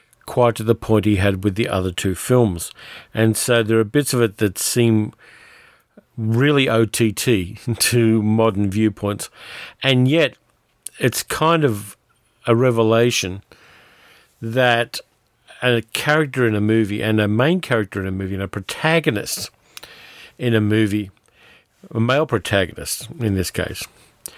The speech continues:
can be so in touch with his feelings that he will express them, and an actor so in touch with his feelings and, and so sensitive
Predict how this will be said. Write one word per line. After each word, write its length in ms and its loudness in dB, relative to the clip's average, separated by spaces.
can 540 0
be 200 0
so 720 0
in 160 0
touch 340 -2
with 120 2
his 180 0
feelings 380 0
that 180 2
he 140 2
will 160 0
express 480 -2
them, 120 -2
and 100 -2
an 120 -2
actor 500 -4
so 240 0
in 100 2
touch 320 -2
with 120 0
his 160 0
feelings 340 -2
and, 220 -2
and 380 0
so 320 2
sensitive 840 0